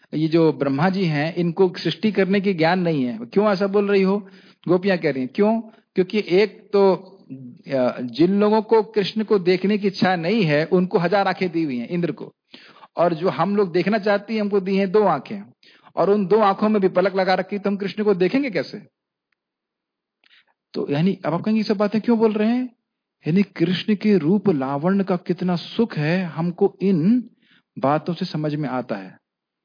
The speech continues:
कि हम कितनी बार पलकें झपकाते हैं, एक क्षण के लिए भी वह कृष्ण के रूप को त्यागना नहीं चाहते। कंदर्प कोटि कमनीय रूप का वास्वादन कर पा रही हैं अपनी भक्ति के द्वारा।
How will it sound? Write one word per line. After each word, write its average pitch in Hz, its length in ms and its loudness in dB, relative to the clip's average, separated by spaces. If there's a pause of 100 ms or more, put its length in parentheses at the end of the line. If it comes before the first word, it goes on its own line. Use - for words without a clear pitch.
(140)
कि - 140 -4 (300)
हम 151 120 -2
कितनी 196 260 0
बार 214 160 4
पलकें 185 280 -2
झपकाते 127 480 -6
हैं, 95 200 -10 (920)
एक 233 280 6
क्षण - 460 2
के 220 160 0
लिए 208 100 0
भी 208 120 2
वह 196 160 2
कृष्ण 190 420 0
के 185 120 2
रूप 165 260 0
को 185 80 0
त्यागना 143 400 0
नहीं 120 140 -4
चाहते। 113 300 -8
कंदर्प 180 500 0
कोटि 196 400 0
कमनीय 180 460 0
रूप 190 240 2
का 180 100 0
वास्वादन 156 460 0
कर 156 180 -2
पा 165 120 2
रही 170 160 -2
हैं 196 140 -2 (340)
अपनी 139 200 -4
भक्ति 123 340 -6
के 120 80 -6
द्वारा। 104 280 -6